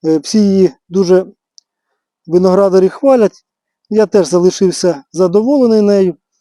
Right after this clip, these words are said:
Перші враження в мене дуже позитивні. Із мінусів би, що по першому року хотів би відмітити, ну, як на мене, тонкувата лоза. Але ж на такій прищепі, я не думаю, да, при такому навантаженні, що вона була б і набагато товстіша.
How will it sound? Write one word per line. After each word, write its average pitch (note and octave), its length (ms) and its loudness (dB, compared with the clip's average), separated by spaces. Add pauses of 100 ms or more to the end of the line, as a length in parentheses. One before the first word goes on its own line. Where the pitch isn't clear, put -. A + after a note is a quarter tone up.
(180)
Перші G#3 320 0
враження F#3 380 0
в F3+ 40 -2
мене F#3+ 220 0
дуже F3+ 240 -2
позитивні. E3+ 540 -4 (320)
Із G#3 140 -2
мінусів C4 500 0
би, G3 200 2
що D#3+ 180 -8
по E3+ 140 -6
першому F3 500 -2
року D#3 460 -6
хотів E3+ 240 -8
би D#3+ 100 -4
відмітити, D#3 460 -8 (400)
ну, C4 100 0
як G#3 140 -2
на G3+ 80 0
мене, G3+ 240 2
тонкувата F#3 580 -2
лоза. E3 320 -2
Але G3+ 220 0
ж - 160 -14 (280)
на F3+ 100 -2
такій G3 280 -2
прищепі, G3+ 680 -2 (400)
я G3 160 0
не G3+ 100 0
думаю, F3 600 -2
да, F3+ 340 0
при E3+ 120 -10
такому F#3 340 -4
навантаженні, E3+ 540 -2
що E3+ 140 -8
вона E3+ 300 -4 (540)
була F3+ 280 0
б E3 200 -12
і A3 200 -6
набагато F#3 560 -2
товстіша. D#3+ 640 -8